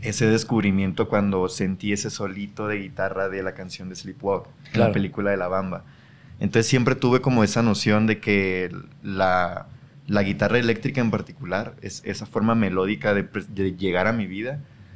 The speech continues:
Speaker 1: sí me había cambiado, sí me había cambiado. Entonces,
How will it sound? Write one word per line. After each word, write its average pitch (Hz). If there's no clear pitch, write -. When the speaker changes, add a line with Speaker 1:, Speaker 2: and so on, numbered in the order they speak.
Speaker 1:
sí -
me 104
había 101
cambiado, 92
sí -
me 98
había 95
cambiado. 90
Entonces, 95